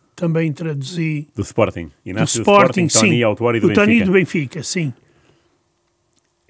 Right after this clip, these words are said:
Speaker 1: Epá, e não sei se talvez outros mais que agora não me,
Speaker 2: Do
Speaker 1: não
Speaker 2: Porto,
Speaker 1: me
Speaker 2: não.
Speaker 1: recordo.
Speaker 2: O Porto não, não apanhaste?
Speaker 1: Não, do Porto não.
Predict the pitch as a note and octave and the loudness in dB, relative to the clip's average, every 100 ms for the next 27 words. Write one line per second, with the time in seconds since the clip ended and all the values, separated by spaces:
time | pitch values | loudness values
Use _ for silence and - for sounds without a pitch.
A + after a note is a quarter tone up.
0 | - F#3+ A3+ G3+ G3+ C4+ G#3 - G#3 F3 | -14 -6 -4 -4 -2 0 0 2 2 4
1 | - - G#3 E3+ G3 E3 - G3+ F3 - | 0 2 2 4 2 0 0 0 0 -2
2 | F#3+ F3 C#3+ - D#3 E3 D#3+ D#3+ D#3 D3+ | -2 -2 -2 -4 0 0 0 -2 -2 -2
3 | C#3+ C#3+ - A2+ B2 B2+ G#2 E2+ G#2 - | -4 -4 4 4 4 -2 -2 -2 -4 -10
4 | G2 - G2 G#2 F#2+ F#2+ F#2+ G#3+ C4 C4+ | -10 -6 -4 -4 -4 -2 0 4 6 6
5 | C4 A3+ - C4+ C4 - A3 F#3+ F3+ | 6 4 2 2 2 0 0 2 0